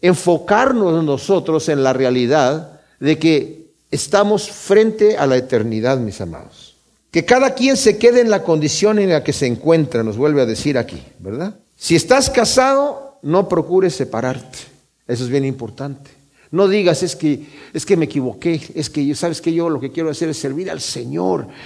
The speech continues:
Y, y, y ¿sabes qué? Ma-, vamos a separarnos ar-, armoniosamente, amigablemente, y cada quien sirve al Señor con todas sus fuerzas".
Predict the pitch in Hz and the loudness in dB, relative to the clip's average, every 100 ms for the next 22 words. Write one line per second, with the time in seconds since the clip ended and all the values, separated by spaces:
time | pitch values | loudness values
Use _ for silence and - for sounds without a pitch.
0 | - - 160 156 160 151 123 190 196 196 | -20 -4 -4 -2 -6 -6 -4 -2 -2 0
1 | 208 196 202 214 254 220 196 202 165 214 | 0 0 0 -2 -2 -2 -2 -2 0 0
2 | 220 220 180 156 - - 143 147 165 214 | 0 -4 -2 -4 -4 -4 -2 -2 0 0
3 | 190 190 226 254 254 226 175 185 190 202 | -2 -2 0 0 0 0 0 0 2 2
4 | 208 220 262 254 254 202 220 208 214 202 | 2 0 -2 -4 -6 -2 -2 -2 -2 -2
5 | 208 202 185 160 190 202 165 147 196 190 | -2 -2 -2 -2 -2 -2 -6 -4 -2 -2
6 | 170 127 151 143 - - | -4 -6 -6 -6 -8 -20